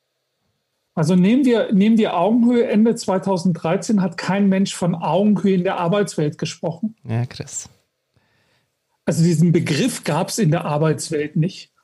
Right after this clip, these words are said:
Speaker 1: Und ich glaub, das hat sich massiv verändert.
Speaker 2: Oh yes.
Speaker 1: Und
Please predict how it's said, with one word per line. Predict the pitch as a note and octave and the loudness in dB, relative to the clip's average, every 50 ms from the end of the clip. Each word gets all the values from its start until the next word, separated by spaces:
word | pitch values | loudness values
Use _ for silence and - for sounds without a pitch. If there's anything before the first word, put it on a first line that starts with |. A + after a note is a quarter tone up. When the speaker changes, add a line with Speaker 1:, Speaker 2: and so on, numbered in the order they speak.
| _ _ _ _ - _ _ - _ _ | _ _ _ _ -20 _ _ -20 _ _
Speaker 1:
Und | - F#3+ E3 E3 E3 E3+ E3 E3+ E3+ E3 E3 E3+ - - - - - - _ _ _ _ _ | -2 0 2 4 4 4 6 4 4 4 0 -2 -6 -10 -12 -14 -16 -20 _ _ _ _ _
ich | - - - | -20 -8 -4
glaub, | - F#3 F3+ F3 | -2 -2 0 0
das | - E3 - | -2 -2 -2
hat | G3 F3+ E3+ | -2 -2 0
sich | - G3+ D3+ - | 0 -2 0 0
massiv | F#3 F3 E3 - - G3 G3 - | 0 0 0 0 0 0 0 0
verändert. | - F#3 F3+ - F#3 G3+ G#3 E3 B2+ E3 - - - - _ _ _ _ - | -4 -4 -2 0 2 2 2 2 0 -4 -8 -12 -16 -18 _ _ _ _ -2
Speaker 2:
Oh | - C#3 | 0 2
yes. | C#3 C3 D#3+ E3 E3 D#3+ E3 E3 | 4 4 4 6 6 4 4 2
Speaker 1:
Und | - - | 0 -6